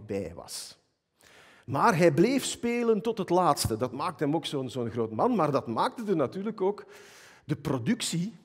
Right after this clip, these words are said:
niet makkelijker op. En zeker niet als die productie dan echt een grote film was, een epochfilm, zoals Daans, waarin Julien op meesterlijke wijze,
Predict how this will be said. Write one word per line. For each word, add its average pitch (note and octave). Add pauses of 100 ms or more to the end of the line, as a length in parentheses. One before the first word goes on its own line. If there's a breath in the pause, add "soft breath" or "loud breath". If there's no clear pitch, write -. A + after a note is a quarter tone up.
(120)
niet C#3+
makkelijker E3+
op. -
En A#2
zeker A#3
niet C4+
als D#3+
die D#3
productie G#3+
dan B2+
echt - (160)
een F#2+
grote F3+
film D3+
was, - (500 soft breath)
een G#2
epochfilm, - (140)
zoals E2+
Daans, - (100)
waarin F#3 (260 loud breath)
Julien A2+
op -
meesterlijke C3
wijze, D3+